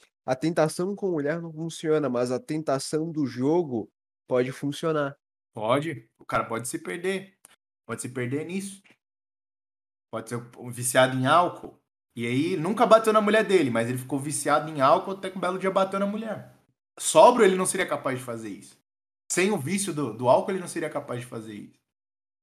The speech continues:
Speaker 2: Quer dizer, ele teria a capacidade, mas ele não, não teria nenhuma predisposição a fazer isso. Sempre foi um homem muito calmo e tal.
Speaker 1: Sim.
Speaker 2: Mas, sei lá, ele começou a estudar algumas coisas ou mexer com o que não devia.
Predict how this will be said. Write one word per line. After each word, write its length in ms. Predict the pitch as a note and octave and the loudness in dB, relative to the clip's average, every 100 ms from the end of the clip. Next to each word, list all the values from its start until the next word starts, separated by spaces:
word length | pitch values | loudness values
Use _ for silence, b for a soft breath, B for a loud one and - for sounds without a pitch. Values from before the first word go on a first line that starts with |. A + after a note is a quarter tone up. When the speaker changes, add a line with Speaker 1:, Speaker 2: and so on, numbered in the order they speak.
| _ _ _ | _ _ _
Speaker 2:
Quer 100 | C#3+ | -2
dizer, 260 | C#3 G#2 G2+ | -2 -4 -4
ele 120 | B2+ | -4
teria 320 | C3 D#3+ G3+ | 0 6 6
a 60 | A3 | 6
capacidade, 800 | A3 G3+ - F#3 F3+ D#3 E3+ F3 | 6 4 4 0 -2 -2 -2 -2
mas 240 | F3 E3+ B B B | -8 -10 B B B
ele 180 | C3+ D3 | -6 -4
não, 480 | D#3+ D#3+ D3+ B2 - | -2 -2 -4 -8 -12
não 140 | C3 D3 | -12 -2
teria 220 | E3+ F#3 | 0 2
nenhuma 260 | G3 G3 | 2 0
predisposição 580 | F#3+ F3+ - E3+ D#3 D3+ | 0 -4 -6 -8 -6 -6
a 40 | C#3 | -6
fazer 280 | C#3 B2+ | -8 -6
isso. 160 | B2 - | -6 -6
Sempre 160 | D3+ D3 | -10 -6
foi 100 | D#3 | -4
um 60 | |
homem 180 | C#3 C#3 | -2 -4
muito 220 | C3+ C3+ | -6 -8
calmo 480 | - G#2+ C3 B2 G#2+ | -4 0 2 2 -4
e 40 | - | -14
tal. 220 | G2+ - _ _ _ _ _ | -16 -16 _ _ _ _ _
Speaker 1:
Sim. 160 | B2 A2 _ _ _ _ _ - | -10 -10 _ _ _ _ _ 0
Speaker 2:
Mas, 260 | C3+ E3+ | 4 4
sei 220 | - - E3 | 2 -2 2
lá, 100 | D#3+ | 2
ele 100 | C3+ | 2
começou 300 | C#3 C3+ D#3 | -4 -6 -4
a 40 | |
estudar 320 | D3 D3+ C3+ | -6 -4 -2
algumas 400 | C#3 C3 B2+ A#2+ | -2 -2 -4 -6
coisas 440 | - D#3 F3+ D#3 C#3 | -6 -4 -4 -4 -4
ou 80 | |
mexer 300 | C3+ C3+ C3 | -4 -4 -6
com 100 | C3+ | -8
o 40 | C3+ | -6
que 100 | C#3+ | -6
não 100 | C3+ | -4
devia. 640 | C3 A#2+ - F#3 F#3 C#3 | -4 -4 -6 -6 -6 -6